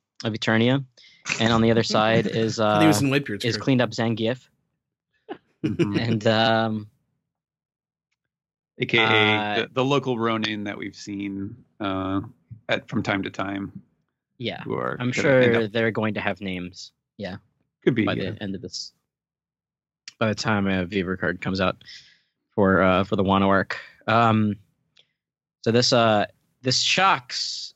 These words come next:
Speaker 1: and alarms, uh, Trafalgar Law, who has, uh, veins all up in his <laughs> face. Um,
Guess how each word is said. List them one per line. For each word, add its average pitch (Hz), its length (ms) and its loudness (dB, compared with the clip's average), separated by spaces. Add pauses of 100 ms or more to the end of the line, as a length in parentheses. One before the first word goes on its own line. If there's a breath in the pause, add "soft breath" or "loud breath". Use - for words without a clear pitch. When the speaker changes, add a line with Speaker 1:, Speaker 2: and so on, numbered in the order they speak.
(120)
Speaker 1:
and 117 140 -10
alarms, 110 800 -4
uh, 92 240 -10
Trafalgar 95 420 -6
Law, 95 300 -2
who 101 100 -4
has, 95 460 0 (160)
uh, 92 280 0
veins 101 400 0
all 113 180 4
up - 120 -2
in 98 100 0
his 90 200 -2
<laughs> - 0 -
face. - 460 0 (760 loud breath)
Um, 95 460 0